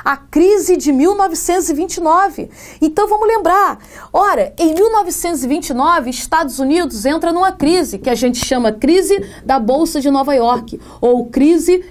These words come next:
de mil novecentos e vinte e nove, ou crack da Bolsa de Nova York. O que que aconteceu aqui? Aconteceu que houve uma superprodução, crise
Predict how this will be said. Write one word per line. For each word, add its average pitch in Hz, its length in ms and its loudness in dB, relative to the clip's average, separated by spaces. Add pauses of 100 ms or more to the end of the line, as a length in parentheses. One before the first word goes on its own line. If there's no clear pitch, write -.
de 214 160 -4
mil 262 220 0
novecentos 269 520 -4
e 262 40 -8
vinte 262 200 -6
e 269 40 -6
nove, 254 440 0
ou 214 180 -2
crack 320 440 0 (160)
da 262 140 -2
Bolsa 233 340 -4
de 214 80 -8
Nova 226 200 -4
York. 220 300 -2 (640)
O 330 120 2
que 415 240 -2
que 427 100 -2
aconteceu 381 640 0
aqui? 349 480 -2 (280)
Aconteceu 359 840 -2
que 359 160 -4
houve 320 280 0
uma 285 200 2
superprodução, 415 1600 0
crise 339 520 0